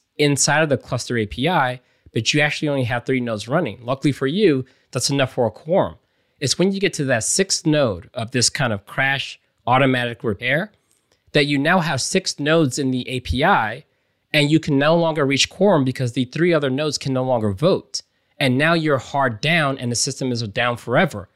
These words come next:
And there's nothing you can do to recover until you understand that you gotta go remove those three members. But guess what? You can no longer do it online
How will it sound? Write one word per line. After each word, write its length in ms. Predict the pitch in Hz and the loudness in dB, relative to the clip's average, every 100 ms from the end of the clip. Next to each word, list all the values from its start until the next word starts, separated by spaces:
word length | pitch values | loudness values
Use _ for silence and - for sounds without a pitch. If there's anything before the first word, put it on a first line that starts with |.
| _ _ - | _ _ -2
And 140 | 139 | 2
there's 160 | 139 127 | 2 0
nothing 280 | 151 156 | -2 -2
you 100 | 143 | -2
can 120 | 151 131 | 0 0
do 120 | 143 | 0
to 80 | 127 | -4
recover 540 | 113 - 208 143 127 | -6 0 2 2 -2
until 300 | - - 143 | -4 -6 -4
you 140 | 139 | -2
understand 800 | 135 123 110 - 202 185 123 117 - _ _ | -2 -2 -4 0 2 2 0 -4 -12 _ _
that 80 | - | -8
you 160 | 101 147 | 0 2
gotta 220 | 180 160 | 4 2
go 140 | 147 143 | 2 0
remove 800 | 131 113 117 202 175 104 113 _ _ _ _ | 2 0 2 4 4 0 -10 _ _ _ _
those 260 | - 175 175 | 2 2 2
three 220 | 180 160 | 2 2
members. 380 | 131 208 170 127 | 2 2 0 -2
But 120 | 123 | -4
guess 240 | 151 143 | -4 -4
what? 180 | 196 170 | -2 -2
You 100 | 131 | -4
can 140 | 135 147 | -4 -4
no 100 | 151 | -2
longer 240 | 151 151 | -2 -2
do 160 | 147 147 | 0 0
it 60 | |
online 600 | 139 135 208 190 131 139 | 0 0 0 0 -4 -8